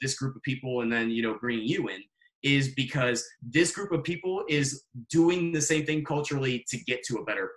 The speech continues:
place. Um, and I think that as we have more, you know, right now we have twenty-five people,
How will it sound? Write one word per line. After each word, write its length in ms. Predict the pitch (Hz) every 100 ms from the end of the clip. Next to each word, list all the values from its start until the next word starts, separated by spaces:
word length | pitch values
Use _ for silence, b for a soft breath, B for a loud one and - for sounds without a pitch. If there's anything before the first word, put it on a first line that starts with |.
| -
place. 440 | - - - - b b b -
Um, 340 | 117 113 113 117
and 100 | 131
I 100 | 127
think 200 | 123 143 135
that 120 | 123
as 200 | 127 123
we 100 | 127 131
have 240 | 120 117
more, 240 | 117 117 120
you 80 | 120
know, 100 | 117
right 160 | 117
now 120 | 117
we 80 | 113
have 80 | 110
twenty-five 480 | - 131 117 113 110
people, 400 | 120 117 113